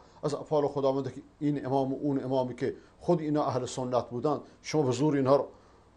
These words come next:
شیعه کنید و به زور هم اینا رو امرای هستی بکنید و صفات خدا بهشون بدید، چهارده خدایی بشید؟ پس آیه های قسمت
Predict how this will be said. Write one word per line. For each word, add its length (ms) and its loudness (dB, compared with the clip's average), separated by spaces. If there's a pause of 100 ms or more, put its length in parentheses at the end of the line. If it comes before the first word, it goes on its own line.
(260)
شیعه 340 0
کنید 280 0
و 80 6
به 100 0
زور 300 6
هم 100 8
اینا 160 6
رو 80 6
امرای 400 6
هستی 360 0
بکنید 280 -2
و 40 -2
صفات 360 2
خدا 260 4
بهشون 220 -2
بدید، 260 -6 (340)
چهارده 320 4
خدایی 320 0
بشید؟ 400 -10 (3500)
پس 200 -10
آیه 280 -4
های 300 -6 (640)
قسمت 280 -4